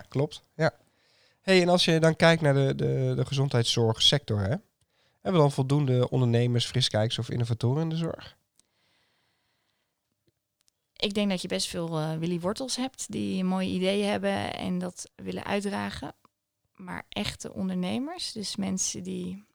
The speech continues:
Speaker 2: hun hart en ziel en geld en doorzettingsvermogen, eh, neerleggen in, eh, in deze sector,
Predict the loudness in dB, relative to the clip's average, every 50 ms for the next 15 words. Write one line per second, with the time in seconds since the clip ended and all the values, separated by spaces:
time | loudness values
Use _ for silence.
0 | _ _ -20 -20 -20 -14 -14 -14 -14 -14 -10 -4 -4 -2 -2 -2 -2 -4 -4 -2
1 | -4 -4 -6 -8 -8 -8 -6 -4 -2 -2 -4 -4 -8 -10 -6 -2 -2 0 0 -2
2 | -4 -8 -10 -10 -12 -12 -10 -8 -6 -4 -2 -2 -2 -4 -6 -8 _ _ _ _
3 | _ _ _ _ _ _ _ _ _ -4 2 4 6 6 6 4 2 2 2 -2
4 | -2 -2 -2 -2 -2 0 0 -2 -2 -4 -8 -8 -6 -6 -6 -6 -6 -8 -12 -14
5 | _ _ _ _ _ _ _ _ _ _ _ _ _ _ _ _ _ -8 -6 -4
6 | -2 -2 -2 0 -2 -2 -2 -4 -4 -6 -8 -8 -10 -10 -8 -6 -4 -4 -2 -2
7 | -2 -2 -4 -4 -4 -6 -6 -6 -6 -8 -10 -8 -6 -6 -4 -4 -4 -4 -4 -4
8 | -4 -4 -6 -8 -10 _ -10 -8 -8 -10 -12